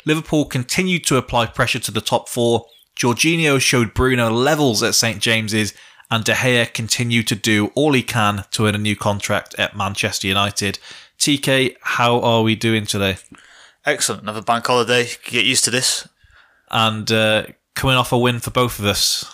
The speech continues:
Speaker 1: this time around.
Speaker 2: Pretty rare that
Speaker 1: Yeah.
Speaker 2: we have that.
Speaker 1: I
Speaker 2: Normally
Speaker 1: suppose
Speaker 2: can't both be happy on the same weekend.
Speaker 1: No, uh, last time I had
Speaker 2: And Jack would have been if he was on. That,
Speaker 1: Yeah.
Speaker 2: I mean,
Speaker 1: <laughs>
Speaker 2: extremely rare that we're all, all three of us.
Speaker 1: Yeah, I don't know what he's doing with his bank holidays. I text him and he's like, "Uh, bank holiday, mate, I should be back in business next week." And, hmm,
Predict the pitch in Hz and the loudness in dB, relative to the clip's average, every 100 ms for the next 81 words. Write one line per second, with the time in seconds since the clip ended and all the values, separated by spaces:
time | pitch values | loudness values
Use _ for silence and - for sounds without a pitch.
0 | - - - 104 - 107 101 98 95 143 | -20 -20 -6 -2 0 0 2 2 2 2
1 | 120 143 113 98 - - 110 101 107 92 | 2 2 2 0 -4 -2 0 2 0 0
2 | 95 - - - - - - 98 139 147 | -2 -4 -8 -20 -20 -20 -14 -4 0 2
3 | 151 143 135 135 131 113 101 101 110 104 | 2 0 2 2 0 0 0 0 0 0
4 | 98 107 101 98 - 110 113 _ _ - | 0 0 0 -2 -4 -6 -8 _ _ -10
5 | 143 160 131 - 135 101 139 160 160 - | -4 0 2 2 2 0 0 2 0 0
6 | 135 123 107 120 117 107 - - _ _ | 2 2 2 2 2 0 -4 -8 _ _
7 | - - 156 165 127 - 143 110 101 156 | -20 -6 -2 0 0 0 0 0 0 0
8 | 156 101 90 135 139 123 117 113 - - | 0 -2 -2 -2 0 0 0 0 0 0
9 | 143 151 139 113 104 98 92 101 120 117 | 0 0 0 0 0 0 -2 -2 -2 -2
10 | 113 - 120 104 - - 120 120 165 185 | -4 -2 -2 -2 -6 -2 0 2 0 0
11 | 156 139 151 117 104 107 104 110 104 107 | 0 0 -2 -2 -2 -2 -2 -2 0 0
12 | - 139 - 110 110 110 120 135 139 123 | 0 -2 -2 -2 0 0 0 0 0 0
13 | 135 131 139 135 123 120 123 120 143 131 | -2 -2 -2 0 0 0 0 -2 -4 -2
14 | 131 - 123 123 120 123 - 120 107 - | -4 -4 -6 -4 -2 -2 -2 -2 -2 -2
15 | 117 - 101 - 143 113 | -2 -4 -6 -6 -4 -2